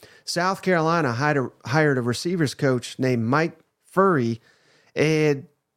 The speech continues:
hey, if you're like me, I said, "Who in the hell is this Mike Furrey? I mean, what are we doing down here in Columbia, Beamer? Are, are we just hiring anybody?" But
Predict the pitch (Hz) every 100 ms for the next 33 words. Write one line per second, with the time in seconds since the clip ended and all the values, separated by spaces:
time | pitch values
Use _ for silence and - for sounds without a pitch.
0 | _ - 165 123 170 165 147 175 170 117
1 | 135 156 190 135 156 135 131 - 135 135
2 | - 156 123 101 113 113 107 - 110 180
3 | 185 131 147 170 113 113 110 113 113 95
4 | - _ _ _ 135 127 131 123 156 123
5 | 92 - - 123 110 113 - - 127 -
6 | 127 143 139 117 - - 123 143 135 131
7 | 165 165 208 214 - _ _ _ - 175
8 | 170 -